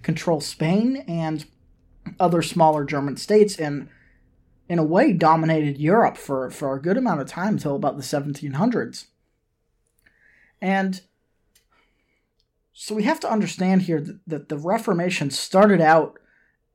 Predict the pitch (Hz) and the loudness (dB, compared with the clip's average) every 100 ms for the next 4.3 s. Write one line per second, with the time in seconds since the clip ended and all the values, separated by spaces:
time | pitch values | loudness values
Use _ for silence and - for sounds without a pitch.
0 | _ 165 147 180 247 226 156 151 147 175 | _ -8 0 2 4 2 0 0 2 2
1 | 165 143 - - - 151 156 160 160 156 | 2 -2 -6 -14 -10 -6 -4 -4 -6 -6
2 | 139 185 180 127 123 123 - 147 160 160 | -2 0 0 -2 -8 -8 -8 -6 0 2
3 | 196 196 - 156 147 147 147 143 135 - | 2 2 -2 0 0 -2 -6 -6 -8 -12
4 | 147 131 135 | -12 -10 -12